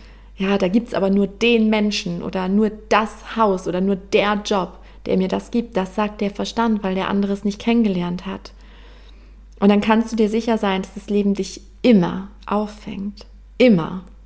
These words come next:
Ich muss gerade an meine Erfahrung Ende zweitausendzwanzig denken. Als ich da durch bin, also all das, was ich mir da ersehnt habe,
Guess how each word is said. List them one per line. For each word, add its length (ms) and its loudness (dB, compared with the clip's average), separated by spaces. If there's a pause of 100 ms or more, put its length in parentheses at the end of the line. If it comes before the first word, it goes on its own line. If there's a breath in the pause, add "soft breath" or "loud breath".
(760)
Ich 80 2
muss 160 2
gerade 240 0
an 120 2
meine 220 2
Erfahrung 460 0
Ende 240 0
zweitausendzwanzig 960 -4
denken. 420 -4 (1300 loud breath)
Als 180 2
ich 120 -4
da 160 4
durch 400 2
bin, 500 0 (1300)
also 200 4
all 240 4
das, 200 0
was 120 2
ich 140 -4
mir 120 4
da 160 2
ersehnt 520 2
habe, 520 2